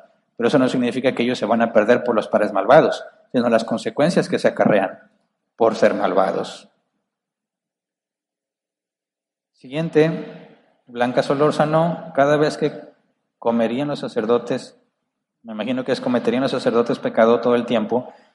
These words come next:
entonces todo el tiempo tenían que sacrificar un animal por sus pecados.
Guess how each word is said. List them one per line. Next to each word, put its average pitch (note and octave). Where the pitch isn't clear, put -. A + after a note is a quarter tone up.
entonces B2+
todo C#3
el C3
tiempo C#3
tenían B2+
que B2
sacrificar A#2+
un A#2+
animal A#2
por A#2+
sus A#2+
pecados. C3+